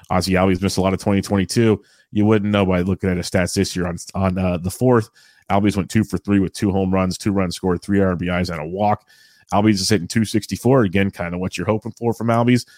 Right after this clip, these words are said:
but he's got twenty-two home runs and six stolen bases. In a perfect world, Albies is stealing more bags. He's just not. We don't. Who knows why? 'Cause the, the,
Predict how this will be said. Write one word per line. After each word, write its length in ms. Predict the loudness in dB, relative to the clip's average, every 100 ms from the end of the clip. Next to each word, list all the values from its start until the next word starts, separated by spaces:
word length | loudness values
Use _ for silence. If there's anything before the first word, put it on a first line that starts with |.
| _ _
but 60 | -2
he's 80 | 0
got 180 | -2 -4
twenty-two 840 | -2 -2 0 -2 -2 2 6 6
home 280 | 4 2 4
runs 400 | 4 2 0 -4 _ -10
and 120 | -4
six 260 | 0 0 0
stolen 280 | 0 2
bases. 360 | 2 -2 -4 -10 -8
In 100 | -8
a 40 |
perfect 380 | 0 0 0 -2
world, 340 | 2 4 2 -4 _ _ _ _
Albies 300 | -2 0 -2
is 80 | -4
stealing 280 | 0 2 2
more 140 | 0
bags. 460 | -2 -4 -6 -10 -20 _
He's 180 | -6 -4
just 180 | -4 -2
not. 300 | 0 0 -2
We 100 | -6
don't. 200 | -6 -8 _ _ -2
Who 100 | 2
knows 240 | 2 0
why? 200 | -4 -8 -10 _ _ -4
'Cause 160 | -2
the, 80 | -2
the, 180 | -6